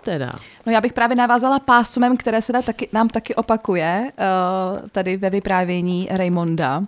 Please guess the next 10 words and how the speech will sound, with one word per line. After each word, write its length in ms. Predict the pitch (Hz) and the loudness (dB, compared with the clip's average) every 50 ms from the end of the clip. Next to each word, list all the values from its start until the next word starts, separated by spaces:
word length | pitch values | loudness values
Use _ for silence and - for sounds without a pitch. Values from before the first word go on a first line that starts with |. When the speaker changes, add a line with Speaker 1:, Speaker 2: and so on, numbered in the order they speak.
| - - - - 185 - - | -8 -12 -18 -16 -16 -12 -6
Speaker 2:
A 80 | - 214 | -6 -6
to 200 | 196 - 214 208 | -2 -2 -2 0
je 120 | 202 202 | 0 0
jeho 580 | 208 208 208 208 208 196 214 214 208 208 208 208 - | 0 0 0 -2 -2 -2 0 0 2 2 2 2 2
módní 320 | 208 208 196 190 220 233 | 2 2 2 4 2 2
policie. 720 | 220 233 214 214 208 - - - 175 165 143 143 - 180 226 - - 311 | 2 0 -2 -2 -4 -6 -6 -6 -6 -6 -4 -6 -8 -8 -8 -6 -4 -4
Speaker 1:
Ano. 680 | - 247 294 311 302 269 247 226 208 196 185 175 165 - 415 | -2 0 0 0 2 2 4 4 4 4 4 2 2 0 -2
Speaker 2:
<laughs> 960 | 185 - 494 - - - - 508 480 440 415 - - - 254 - - 240 - | -2 -4 -8 -10 -10 -8 -4 -4 -4 -4 -4 -8 -12 -12 -6 0 0 0 0
Zase 380 | - 214 233 220 - - 247 226 | 2 2 2 2 2 2 -2 0
prostě, 640 | - - 220 233 - - - 233 233 233 247 233 | 0 0 -2 -2 -4 -2 0 0 2 2 0 -2